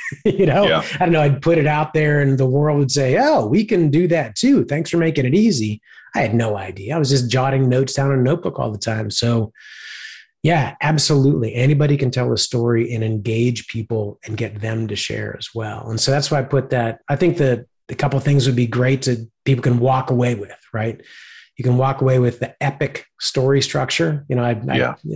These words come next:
Speaker 1: I found that acronym just 'cause it's easy. I wanna see an epic
Speaker 2: Yeah.
Speaker 1: movie, you know, Batman's an epic movie and, you know, that kind of thing. So the,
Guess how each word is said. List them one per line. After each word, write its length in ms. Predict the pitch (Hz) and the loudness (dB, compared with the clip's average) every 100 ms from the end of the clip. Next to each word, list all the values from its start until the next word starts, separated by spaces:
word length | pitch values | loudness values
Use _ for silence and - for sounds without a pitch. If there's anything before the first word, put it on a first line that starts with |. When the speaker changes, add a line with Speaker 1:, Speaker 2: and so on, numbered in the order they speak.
| 117 | -10
Speaker 1:
I 40 | |
found 260 | 101 135 139 | -4 0 2
that 140 | 131 | 2
acronym 480 | 135 143 143 151 156 | 2 0 0 2 2
just 140 | 139 120 | 2 2
'cause 160 | 147 | 0
it's 140 | 147 160 | 2 2
easy. 340 | 190 113 98 | 2 2 -2
I 60 | 156 | -2
wanna 140 | 185 | 0
see 160 | 202 208 | 2 2
an 60 | |
epic 180 | 214 - | 2 0
Speaker 2:
Yeah. 140 | 156 196 | 0 2
Speaker 1:
movie, 340 | 269 - - _ - - - - - | 2 0 -4 _ -20 -20 -20 -20 -6
you 80 | 123 | 0
know, 160 | 139 143 | 0 2
Batman's 680 | 170 - 214 175 160 139 | 0 0 2 2 0 0
an 120 | 139 | 2
epic 300 | 160 175 185 | 0 0 -2
movie 460 | 185 208 180 131 117 | 2 2 4 0 -2
and, 220 | 110 113 | -4 -6
you 60 | 117 | -6
know, 180 | 117 110 | -6 -4
that 160 | 131 | -4
kind 140 | 135 117 | -2 -4
of 100 | 117 | -4
thing. 200 | 113 113 | -6 -2
So 380 | - 120 113 - _ _ _ _ _ _ - | -2 0 -2 -6 _ _ _ _ _ _ -20
the, 760 | - 143 123 120 117 113 135 | -12 -4 -2 -2 -4 -8 -10